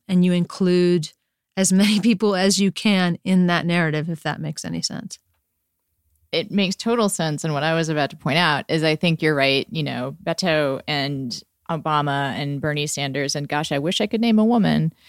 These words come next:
Speaker 2: um, but I can't off the top of my head,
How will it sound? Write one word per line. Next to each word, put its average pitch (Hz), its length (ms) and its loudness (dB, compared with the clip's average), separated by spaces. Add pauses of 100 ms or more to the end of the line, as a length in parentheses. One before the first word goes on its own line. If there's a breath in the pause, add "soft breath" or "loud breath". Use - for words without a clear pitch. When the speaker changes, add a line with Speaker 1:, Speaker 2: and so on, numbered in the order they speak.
(300 soft breath)
Speaker 2:
um, 156 240 0
but 156 140 2
I 151 60 2
can't 175 260 0
off 185 100 0
the 196 80 -2
top 185 180 -2
of 202 120 -2
my 214 140 4
head, 185 480 2